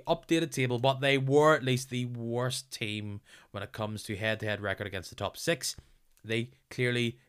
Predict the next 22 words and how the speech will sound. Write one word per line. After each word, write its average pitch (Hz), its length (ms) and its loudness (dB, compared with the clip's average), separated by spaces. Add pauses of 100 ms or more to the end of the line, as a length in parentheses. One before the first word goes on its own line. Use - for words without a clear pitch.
needed 120 480 -2
to. 175 220 0
They 117 100 -12
clearly 110 300 -6
need 113 560 -4
to - 60 -2
change 165 400 -2
that. 170 200 2
This 131 140 -6
game 123 300 -2
doesn't 110 300 -4 (260)
change 123 440 0
that 117 260 2
at 107 140 -2
all 127 220 2
for 135 160 -6
them 139 160 -2
moving 110 260 0
forward. 147 560 0 (480)
Massive 139 800 6
three 143 220 0
points, 127 600 -2